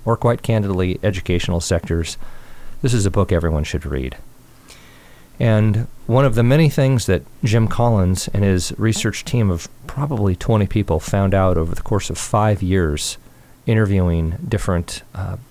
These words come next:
senior leaders, C E Os, from some of America's top organizations,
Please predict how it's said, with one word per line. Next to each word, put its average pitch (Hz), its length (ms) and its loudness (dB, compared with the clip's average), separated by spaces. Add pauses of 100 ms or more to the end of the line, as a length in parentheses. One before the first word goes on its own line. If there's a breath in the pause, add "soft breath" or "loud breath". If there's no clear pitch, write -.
senior 117 480 2
leaders, 90 520 0
C - 180 -2
E 95 260 -2
Os, 85 500 0 (440 loud breath)
from 87 580 0 (100)
some 107 240 0
of 92 140 0
America's 92 720 0 (500)
top 117 340 0
organizations, 90 1000 -2